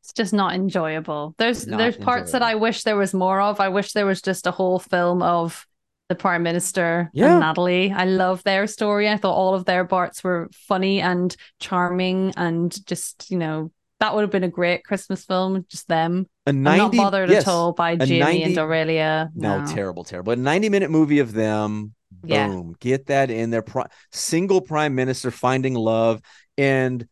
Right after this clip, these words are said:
Speaker 2: you can say, like, "Okay, maybe she goes away for a bit." And then we learn about her, but his conflict is
Speaker 1: Mm-hmm.
Speaker 2: with the boorish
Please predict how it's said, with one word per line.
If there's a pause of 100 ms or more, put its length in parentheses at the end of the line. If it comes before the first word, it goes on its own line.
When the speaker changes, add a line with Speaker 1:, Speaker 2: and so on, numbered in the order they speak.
(280)
Speaker 2:
you
can
say,
like,
"Okay,
maybe
she
goes
away
for
a
bit."
And
then
we
learn
about
her, (160)
but
his
conflict
is
Speaker 1:
Mm-hmm.
Speaker 2:
with (280)
the
boorish